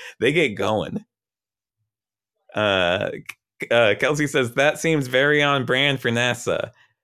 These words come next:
Or, oh, wait, for cats. Oh, you said cata, so I got confused if you were talking about nasa or cats. <laughs> Kelsey says, "They don't even like being picked up." Yeah. Yeah, they, <laughs> they, they,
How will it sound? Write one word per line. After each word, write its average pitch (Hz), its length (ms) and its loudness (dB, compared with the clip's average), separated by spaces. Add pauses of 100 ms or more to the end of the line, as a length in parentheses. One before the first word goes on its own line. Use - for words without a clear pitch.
(140)
Or, 113 320 4
oh, 139 160 4
wait, 117 280 2
for 127 120 -2
cats. - 680 -2 (260)
Oh, 120 160 2
you 120 160 -2
said 113 280 -2
cata, 107 540 -2
so 87 180 -2
I 90 80 2
got 90 180 0
confused 95 560 -4
if 87 220 -4
you 87 100 -4
were 92 80 0
talking 92 240 -4
about 85 280 0
nasa 90 580 -2
or 82 120 -2
cats. - 840 -10
<laughs> - 1900 -20
Kelsey 147 260 -2
says, 139 200 0
"They 127 120 0
don't 151 200 0
even 139 240 0
like 131 200 0
being 131 300 0
picked 120 320 -4
up." 110 340 0
Yeah. 95 300 -2 (920)
Yeah, 87 200 -2
they, 104 240 2 (400)
<laughs> - 380 -16
they, 117 340 -4 (320)
they, 127 300 -2